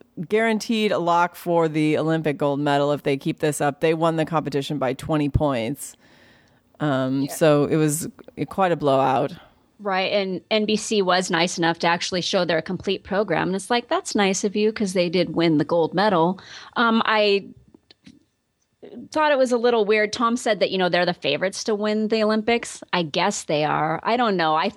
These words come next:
Speaker 2: I always think it's a toss-up between them and Virtue and Moyer. We haven't seen them skate this season, but, you know, they're very closely matched. So,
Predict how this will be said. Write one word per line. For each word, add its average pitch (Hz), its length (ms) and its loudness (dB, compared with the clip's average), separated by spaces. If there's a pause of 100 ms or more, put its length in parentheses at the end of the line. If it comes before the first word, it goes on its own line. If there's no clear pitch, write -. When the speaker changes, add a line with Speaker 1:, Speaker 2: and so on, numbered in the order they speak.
Speaker 2:
I 240 100 2
always 269 200 -2
think 254 180 -4
it's 254 100 -10
a 208 60 -8
toss-up 190 460 -4
between 180 420 -4
them 175 300 2
and 160 180 -4
Virtue 170 340 -2
and 165 140 -2
Moyer. 156 360 2
We 180 160 -2
haven't 165 180 -2
seen 165 240 -4
them 160 140 -2
skate - 360 -6
this 220 160 -6
season, 247 520 -2 (520)
but, 202 320 2 (840)
you 240 160 -4
know, 214 180 2
they're 208 200 2
very 196 300 2
closely 175 480 -4
matched. 156 400 0
So, 160 600 0